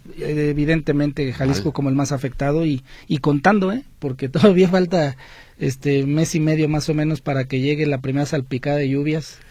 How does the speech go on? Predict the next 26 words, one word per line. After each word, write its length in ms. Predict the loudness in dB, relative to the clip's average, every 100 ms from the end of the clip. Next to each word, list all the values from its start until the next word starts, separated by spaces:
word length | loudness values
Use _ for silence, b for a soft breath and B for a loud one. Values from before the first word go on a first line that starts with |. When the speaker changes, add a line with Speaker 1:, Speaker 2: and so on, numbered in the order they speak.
| B
Speaker 2:
Ayer, 500 | -2 0 2 2 0 -6
ayer 420 | -4 -2 -4 -4
platicaban 680 | -6 -6 -6 -4 -2 -2
de 320 | -2 0 0 -2
algunos 380 | -2 -4 -6
pronósticos 560 | -6 -6 -6 -8 -8 -6
meteorológicos 760 | -6 -4 -4 -4 -6 -8 -8
que 80 | -6
hablaban 320 | -6 -6 -6
de 80 | -8
algunas 460 | -8 -8 -10 -10 -10
primeras 400 | -10 -10 -10 -10
lluvias 420 | -10 -8 -10 -12 b b b -6
al 240 | -2 0
final 400 | 0 -2 -2 -4
de 80 | -6
mayo. 320 | -8 -8 -12 -18 -18
Y 60 | -14
dije, 160 | -12
ojalá, 420 | -10 -8 -6 -4 -4
Speaker 1:
Ojalá. 460 | -4 -6 -6 -6 -4
Speaker 2:
ojalá 400 | -2 -2 -2 -4
que 120 | -4
sí, 180 | -2 -2
porque 460 | -4 -4 -4 -6 b b b -18
ya, 360 | -2 2 2